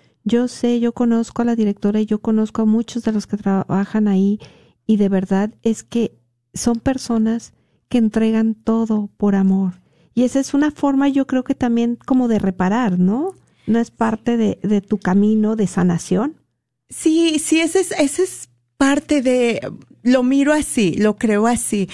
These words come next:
Speaker 2: porque, eh, esa parte de, de, de reparar estos daños que se han hecho, que yo he hecho, eh, pero quiero dar lo que yo viví. Quiero que otras lo vivan, quiero que otros lo sientan.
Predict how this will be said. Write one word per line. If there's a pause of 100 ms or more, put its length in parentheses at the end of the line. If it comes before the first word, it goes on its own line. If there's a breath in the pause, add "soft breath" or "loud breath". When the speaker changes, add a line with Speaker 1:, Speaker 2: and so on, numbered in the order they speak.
(360 loud breath)
Speaker 2:
porque,
eh,
esa
parte
de,
de,
de
reparar
estos
daños
que
se
han
hecho,
que
yo
he
hecho, (640 loud breath)
eh, (120)
pero (1300 loud breath)
quiero
dar
lo
que
yo
viví. (420)
Quiero
que
otras
lo
vivan,
quiero
que
otros
lo
sientan.